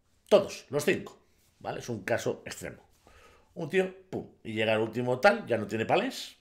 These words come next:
porque lo está uti-, utilizando, está jugando, ¿vale? Y llega el chico, el otro, el killer, pum, y le mete con el nuez, ¡pam!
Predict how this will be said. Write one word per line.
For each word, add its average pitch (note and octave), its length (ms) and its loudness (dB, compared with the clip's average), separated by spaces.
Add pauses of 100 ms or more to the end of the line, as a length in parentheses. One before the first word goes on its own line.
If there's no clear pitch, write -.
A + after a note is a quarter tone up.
(120)
porque - 180 -20
lo - 60 -20
está E2+ 140 -12
uti-, F2 100 -6
utilizando, C#3 680 -2
está - 200 -2
jugando, F3+ 540 -4 (760)
¿vale? D3 320 -2
Y B2 80 2
llega C#3 240 4
el C#3 80 4
chico, G3 420 0
el D#3 80 2
otro, F#3+ 240 -2
el D3 180 -2
killer, G#3 340 2
pum, G2+ 220 -2
y A2+ 60 -10
le B2+ 100 -4
mete C#3 160 -2
con A2 100 0
el F2+ 100 -2
nuez, E2 200 -8
¡pam! - 400 -2